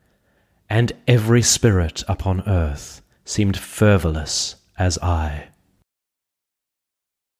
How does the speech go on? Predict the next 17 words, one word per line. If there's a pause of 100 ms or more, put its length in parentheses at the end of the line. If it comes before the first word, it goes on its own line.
(1080)
At
once
a
voice
arose
among
the
bleak
twigs
overhead, (840)
in
a
full-hearted
evensong
of
joy
illimited.